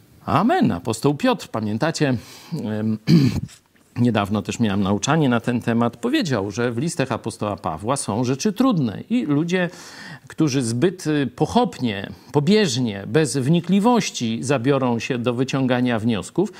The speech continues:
to wyciągają głupie wnioski, które, y, albo im szkodzą, ich prowadzą do zguby, no a jak ktoś tego słucha, no to i jego. Także, e, tu pierwszą taką trudność, na którą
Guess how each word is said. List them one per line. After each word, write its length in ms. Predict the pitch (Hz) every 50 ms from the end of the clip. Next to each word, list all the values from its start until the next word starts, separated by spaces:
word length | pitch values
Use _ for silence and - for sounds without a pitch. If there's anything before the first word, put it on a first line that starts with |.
| - - _
to 120 | - 277 262
wyciągają 600 | 226 247 - - 208 175 147 147 196 240 262 269
głupie 440 | - 440 415 349 - - 151 135 117
wnioski, 560 | 110 127 120 113 110 - - - 196 214 202
które, 420 | - - - 127 117 110 117 117 - - - - - - - 175 - - 120
y, 160 | 120 - -
albo 320 | - 151 156 139 135 131
im 280 | - 165 156 131 135 123
szkodzą, 540 | - - - 139 135 127 151 190 226 220 -
ich 260 | - 107 98 - -
prowadzą 520 | - 143 139 127 147 151 151 180 185 180
do 100 | 180 202
zguby, 380 | 202 202 196 240 247 277 277 233
no 140 | 165 143 123
a 40 |
jak 120 | 123 120 -
ktoś 220 | - - 127 -
tego 240 | - 135 131 120 127
słucha, 380 | 120 - 117 90 82 - 104 110
no 140 | 120 117
to 120 | 113 - 127
i 180 | 139 170 202
jego. 440 | 220 247 247 233 175 127 95 - - -
Także, 400 | - - 78 80 110 110 107 120 - - - - - - - - - 170 139 -
e, 180 | - 101 104 101
tu 220 | - - 196 170
pierwszą 500 | - 147 151 151 147 - - 139 127 120
taką 360 | 110 107 107 - 123 110 110
trudność, 400 | - - 226 214 202 175 135 117
na 120 | 131 110 -
którą 380 | - - 120 117 113 113 107